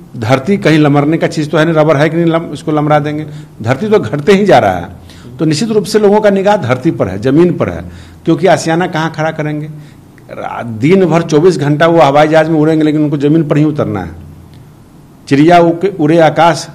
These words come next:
करे धरती का आस। तो निश्चित रूप से मैं आपके चैनल के माध्यम से कहना चाहूँगा कि सबसे बड़ी पूंजी इस ज़मीन है, धरती है और उसका सुरक्षा रक्षा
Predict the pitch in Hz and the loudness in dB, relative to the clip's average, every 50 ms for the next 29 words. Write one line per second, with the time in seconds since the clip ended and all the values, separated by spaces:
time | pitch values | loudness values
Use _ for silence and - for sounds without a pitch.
0 | - - - - - - - 135 156 143 127 127 127 127 - 147 131 123 104 95 | -20 -20 -20 -20 -12 -6 -2 -2 0 0 0 0 -2 0 -2 -4 -2 0 0 0
1 | 87 82 - - - - - - - - - - - 131 127 131 131 196 196 190 | -2 -4 -8 -12 -16 -16 -20 -20 -20 -20 -20 -14 -8 -4 -4 -4 -2 -4 -4 -2
2 | 165 151 139 - - 170 185 190 160 147 139 135 131 127 - - 151 127 139 135 | -2 -4 -4 -4 -4 -2 -2 -2 -2 -2 0 0 0 -2 -2 -6 -8 -6 -4 -4
3 | 135 135 139 135 127 123 117 120 123 117 120 120 120 117 117 117 113 - 117 110 | -4 -4 -4 -2 -4 -2 -2 -4 -6 -6 -8 -10 -8 -6 -6 -6 -6 -6 -6 -6
4 | 117 117 117 139 156 170 170 - - - - - - - 123 - - 131 127 123 | -4 -4 -2 -2 -2 -2 -4 -6 -14 -20 -20 -18 -14 -12 -10 -4 -2 -2 -2 -2
5 | - - 190 175 165 151 151 156 151 151 139 135 123 131 143 131 - - - 113 | -4 -2 -2 0 2 2 2 0 0 -2 -4 -2 -2 -2 -2 -4 -4 -4 -2 -2
6 | 104 104 110 123 131 135 123 131 143 147 131 107 98 95 95 95 - - 139 139 | 0 0 0 0 0 0 0 -2 -2 -4 -6 -6 -8 -10 -10 -10 -8 -4 -2 -2
7 | 127 131 147 156 170 185 - - - - - - - - - - 117 127 147 160 | 0 0 0 -2 -2 -4 -8 -14 -20 -20 -20 -20 -20 -20 -10 -4 0 2 2 2
8 | 190 190 - - - 135 - - - 160 170 117 - - - - - 127 127 123 | 2 -2 -6 -8 -10 -12 -10 -6 -4 -2 0 0 -2 -4 -8 -8 -4 -4 -4 -4
9 | 123 - 156 151 139 127 - - - 143 151 156 - - - - - | -4 -4 -2 -2 -2 -2 -4 -6 -4 -4 -4 -4 -4 -8 -14 -20 -18